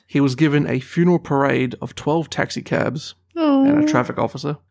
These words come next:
Speaker 1: One biography written on him claims that the city was brought to a standstill.
Speaker 2: <sighs>
Speaker 1: Now, granted, back in the nineteen thirties, Wellington, it's still not a huge city to this day, but still,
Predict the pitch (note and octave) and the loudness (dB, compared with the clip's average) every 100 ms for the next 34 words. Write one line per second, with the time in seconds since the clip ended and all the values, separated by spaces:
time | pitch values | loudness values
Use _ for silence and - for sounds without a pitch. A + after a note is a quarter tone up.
0 | - F3+ A3+ F3+ D#3 D#3 E3 C#3+ C3+ - | 0 2 4 4 2 0 0 0 0 0
1 | C3+ C3 C3+ C#3 B2+ D3 C#3+ B2+ B2+ C3 | 0 0 0 0 0 2 2 2 0 0
2 | - G3+ F#3+ D#3+ C3 D3 D#3 C3+ C3 - | 0 0 0 -2 0 -2 0 -2 -4 -4
3 | D3 D3+ D#3 - - - - - F#4 - | -2 0 0 -2 -4 -6 -6 -2 -2 -2
4 | - - - - B2+ A#2 B2 B2+ B2+ B2 | -12 -16 -20 -4 0 2 2 0 0 0
5 | A#2+ C3 C3 B2+ C3 C#3 B2+ B2+ - C#3+ | 0 0 2 2 2 0 0 0 2 2
6 | C#3 C3+ C3+ B2+ - - C#3 C#3 C3+ C#3 | 4 2 0 -4 -12 -14 -4 0 2 2
7 | C#3 C3+ E3+ - - D3+ C3 E3+ C#3 C3 | 0 0 -2 -2 0 0 -2 -6 -8 -6
8 | C3 A#2 B2 B2+ B2+ C3 C3+ F3 A3+ - | -6 -4 -2 -2 0 0 2 0 -2 -6
9 | - F3+ C#3 - | -2 0 0 -2